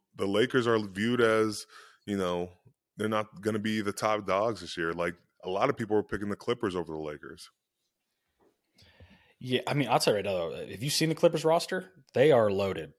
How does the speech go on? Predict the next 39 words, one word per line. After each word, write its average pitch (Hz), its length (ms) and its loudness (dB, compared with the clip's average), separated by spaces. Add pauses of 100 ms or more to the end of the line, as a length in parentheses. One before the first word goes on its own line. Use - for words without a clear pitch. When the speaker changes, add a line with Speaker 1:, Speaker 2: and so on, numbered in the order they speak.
(180)
Speaker 2:
They 127 140 4
have 135 140 4
a 117 40 4
really 117 300 4
good 113 140 4
roster, 107 460 2
but 135 200 2
no 175 200 8
team 180 260 2
with 151 100 2
LeBron 120 340 4
James 110 320 0
is 98 100 -6
an 98 100 -4
underdog 85 480 -8 (100)
or 160 220 6
and 147 180 4
Anthony 101 340 -2
Speaker 1:
Oh. 135 180 2
Speaker 2:
Davis. 76 240 -2 (760)
Speaker 1:
So 185 340 6 (140)
I, 156 120 4 (120)
I 160 40 6
say 156 480 8 (140)
everybody 143 320 8
look 131 160 6
at 107 260 0
the 98 80 -2
Clippers 107 360 2
roster, 101 440 6
but 90 280 6 (800)
did 104 220 4
they 117 220 8
win 160 180 6
the 175 80 4
championship 185 500 0
this 180 100 2
past 196 280 -4
year? 208 200 -4